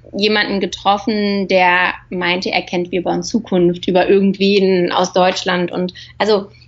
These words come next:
äh, genau, ich glaube, viel passiert tatsächlich auch über Mund-zu-Mund-Propaganda.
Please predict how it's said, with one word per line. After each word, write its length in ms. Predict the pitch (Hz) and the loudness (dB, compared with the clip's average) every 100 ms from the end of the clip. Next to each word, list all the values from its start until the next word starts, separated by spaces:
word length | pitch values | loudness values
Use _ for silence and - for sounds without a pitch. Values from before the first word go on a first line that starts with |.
| - | -8
äh, 120 | 220 | -4
genau, 300 | 226 233 190 | 0 2 2
ich 100 | 196 196 | 0 -2
glaube, 400 | 214 220 226 214 | -2 0 -2 -6
viel 280 | - 247 262 | -6 -2 0
passiert 340 | 269 262 247 247 | -2 -2 -2 -2
tatsächlich 420 | 226 247 233 220 | 0 0 0 -2
auch 100 | 220 - - | -4 -12 -8
über 220 | 226 220 | 0 0
Mund-zu-Mund-Propaganda. 1300 | 220 226 226 220 233 - 208 190 185 175 190 220 | 2 0 0 2 2 0 -2 -2 0 0 0 0